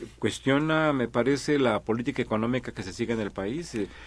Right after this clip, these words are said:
este recorte presupuestal que se presentó hace ocho, eh, hace el seis de febrero, justamente lo que expresa, eh, expresa es eso, una decisión de, eh, por tomar medidas que garanticen el equilibrio de ciertos indicadores económicos sin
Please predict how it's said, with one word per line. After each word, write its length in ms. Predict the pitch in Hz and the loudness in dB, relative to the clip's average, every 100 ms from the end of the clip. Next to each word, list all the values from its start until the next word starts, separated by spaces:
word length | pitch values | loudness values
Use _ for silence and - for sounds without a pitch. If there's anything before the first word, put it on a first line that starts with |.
| - 120 | -4 0
este 200 | 127 151 | 2 4
recorte 460 | 120 - 139 127 | 2 2 2 2
presupuestal 640 | - 98 98 104 98 123 120 | 0 -4 -4 -4 -2 -2 -2
que 80 | |
se 140 | 107 87 | -6 -8
presentó 420 | 90 101 95 117 | -8 -8 -2 0
hace 460 | 120 127 110 104 104 | 0 0 2 2 2
ocho, 280 | 113 151 117 | 0 -4 -4
eh, 640 | 90 87 104 - 95 98 113 | -4 -6 -6 -8 -8 -10 -10
hace 120 | 117 | -10
el 100 | 101 | -6
seis 180 | 123 123 | -2 0
de 80 | 120 | 0
febrero, 640 | 113 113 131 160 139 113 | 2 4 4 2 0 0
justamente 460 | 123 127 120 123 | -2 0 0 2
lo 100 | 135 | 2
que 60 | - | 0
expresa, 400 | - 113 107 - - | -2 -2 -2 -6 -4
eh, 220 | 104 104 | -2 -2
expresa 460 | 98 - 113 110 120 | -6 -2 -2 0 0
es 120 | 110 - | 0 -2
eso, 440 | 117 127 123 98 - - - - - - | 0 0 -2 -6 -10 -18 -20 -20 -12 2
una 160 | 131 | 4
decisión 680 | 127 120 101 - 127 143 151 - - - - - | 4 2 -2 0 2 2 -2 -14 -20 -20 -18 -4
de, 300 | 110 107 104 87 | 4 6 6 4
eh, 260 | 113 107 87 - | 0 0 -2 -4
por 140 | 101 | -2
tomar 280 | 110 110 127 | 4 6 8
medidas 460 | 147 131 135 135 127 | 6 2 2 0 -2
que 140 | 104 | -2
garanticen 580 | 98 98 101 120 135 123 | -2 -2 -2 -2 0 0
el 100 | 104 | 0
equilibrio 440 | 85 101 110 120 | -2 -2 0 2
de 80 | 104 | 2
ciertos 320 | 107 - - | -2 -4 -6
indicadores 520 | 110 101 104 107 113 | -6 -2 0 2 0
económicos 580 | 120 107 110 117 131 - - | -2 -4 -2 -2 -4 -6 -4
sin 460 | - 214 175 110 | 2 2 2 -4